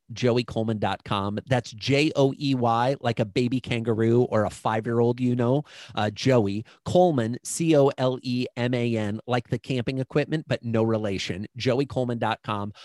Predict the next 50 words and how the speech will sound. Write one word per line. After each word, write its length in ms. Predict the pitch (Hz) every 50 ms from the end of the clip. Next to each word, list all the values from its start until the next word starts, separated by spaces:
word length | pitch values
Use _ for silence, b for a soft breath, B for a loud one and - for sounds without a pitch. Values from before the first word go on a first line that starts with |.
| B 135 B
On 200 | 165 175 190 185
there, 100 | 175 160
you'll 200 | 151 139 131 117
find 260 | - 135 117 113 113
videos, 400 | 139 190 180 165 165 151 139 -
you'll 80 | 135 110
find 220 | - 117 117 117
information 480 | 135 113 135 117 117 113 110 - 117 117
about 180 | 113 107 107
my 100 | 92 80
consulting 600 | 95 - - 110 - - 160 156 147 - 147 131
and 80 | 117 107
my 100 | 101 98
speaking. 460 | 92 - - 160 156 139 - 151 131
There's 160 | 117 107 -
a 40 | 104
contact 460 | - - 131 135 127 - 139 127 -
form. 220 | - 135 123 123 120
You 60 | 107
can 140 | - 117 110
send 280 | - - 117 117 113
it 80 | 110 104
in. 180 | 113 110 113 110
We'll 100 | 107 101
get 160 | 110 107 -
back 220 | 110 104 101 -
to 140 | - - 120
you. 120 | 110 107 - B B B B B B
I'm 240 | 147 165 202 208 185
on 140 | 165 143
a 80 | 127 113
mission, 540 | 117 113 117 107 - - 135 139 151 165 - b b b b
Michael, 280 | - 131 131 - 143 135
to 340 | - - 143 135 127 120 117 -
raise 500 | 123 113 113 113 113 117 120 120 110 - - -
the 100 | 107 117
bar 400 | 101 101 101 98 98 95 95 98 -
on 260 | - 104 101 98 98 101 -
customer 420 | - - 110 - - - 107 104 101
experience 520 | 98 - - - 101 95 95 92 90 -
and 160 | 98 92 92
employee 380 | 92 - - 90 87 87 85 82
experience. 520 | 85 - - - - 76 76 55 - -
The 80 | - 143
bar 260 | 123 139 131 143 165
is 120 | 175 135
lying 400 | 123 123 117 110 110 110 107 104
on 100 | 98 92
the 60 | 87 92
ground. 340 | - 90 78 65 60 -